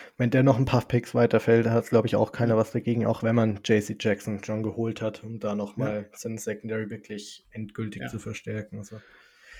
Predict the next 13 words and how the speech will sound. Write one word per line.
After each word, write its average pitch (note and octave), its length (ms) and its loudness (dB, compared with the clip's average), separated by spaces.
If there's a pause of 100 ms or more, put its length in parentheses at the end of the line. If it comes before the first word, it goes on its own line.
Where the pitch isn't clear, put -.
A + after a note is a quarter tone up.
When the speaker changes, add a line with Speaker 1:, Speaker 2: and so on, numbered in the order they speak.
(260)
Speaker 2:
Genau. A#2 520 2 (160)
Dann C#3+ 280 2
bin D3 140 4
ich D#3+ 180 -6
wieder D#3+ 160 4
mit D3 120 0
den C#3 120 -2
Texans D#3+ 520 -4
dran, A#2+ 340 -4
an C#3 200 -4
Nummer C#3+ 220 -2
dreizehn. D#3 840 -4
Ähm, C3+ 500 -2